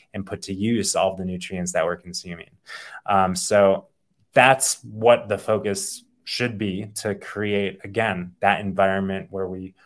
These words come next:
remove the obstacles and provide all the nutrients and res-, resources for hormones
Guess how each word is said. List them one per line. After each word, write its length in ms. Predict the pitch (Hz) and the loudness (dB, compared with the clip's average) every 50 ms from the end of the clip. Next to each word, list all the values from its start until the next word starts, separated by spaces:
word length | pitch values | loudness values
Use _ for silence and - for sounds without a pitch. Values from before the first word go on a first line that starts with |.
| _ _ _ _ | _ _ _ _
remove 400 | 98 95 98 104 135 170 175 160 | -6 -4 -2 0 2 0 2 2
the 120 | 160 139 | 2 4
obstacles 880 | 107 98 95 95 - - 101 95 - 101 98 92 95 98 - - - - _ - _ _ _ | 4 4 4 2 -2 -6 -8 -8 -6 -4 -4 -4 -4 -6 -8 -12 -14 -16 _ -20 _ _ _
and 100 | 101 98 | -14 -12
provide 340 | - 104 95 104 101 104 104 | -10 2 4 6 6 8 6
all 120 | 101 101 | 6 4
the 80 | 98 101 | 4 0
nutrients 460 | 98 95 98 - - 101 90 90 - | -2 -4 -4 -6 -8 -8 -8 -8 -10
and 80 | 95 | -8
res-, 280 | 92 92 90 85 90 95 - _ | -8 -8 -8 -10 -12 -14 -14 _
resources 680 | 98 98 95 - - 98 90 90 - 95 90 85 - | -8 -8 -8 -6 -6 -8 -8 -8 -8 -8 -10 -10 -10
for 500 | - - - 101 95 90 90 87 87 - _ _ _ _ _ _ _ _ _ _ _ | -10 -8 -4 -2 0 0 -2 -2 -6 -12 _ _ _ _ _ _ _ _ _ _ _
hormones 680 | _ - 101 98 95 92 90 90 90 90 87 - - | _ -2 -2 0 0 -2 -2 -4 -4 -4 -4 -6 -8